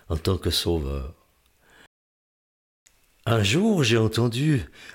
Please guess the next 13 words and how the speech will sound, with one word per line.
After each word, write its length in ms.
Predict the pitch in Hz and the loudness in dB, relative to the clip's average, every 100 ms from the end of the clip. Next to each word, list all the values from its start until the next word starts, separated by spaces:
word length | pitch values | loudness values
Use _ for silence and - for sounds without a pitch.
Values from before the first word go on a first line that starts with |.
| - | -2
un 100 | 95 | 0
témoignage 880 | 120 117 110 110 110 113 101 78 73 - | 2 2 2 2 2 2 0 0 -2 -6
extraordinaire 1120 | - - 120 123 104 123 104 127 143 101 - - - - - _ 127 | -4 -2 2 2 2 2 2 0 -2 -4 -8 -16 -20 -20 -20 _ 2
et 240 | 127 135 | 4 4
je 140 | 113 | 2
désire 760 | 101 123 143 165 175 - - - | 2 2 0 0 -2 -2 -6 -8
que 140 | - | -2
la 180 | 101 90 | 0 0
personne 460 | - 160 - 170 151 | -2 -4 -2 0 -2
qui 160 | - | -2
me 100 | 104 | -2
l'avait 240 | 95 85 95 | -2 0 0
raconté 640 | 87 - 98 104 117 123 | 0 -2 -6 -2 -2 -2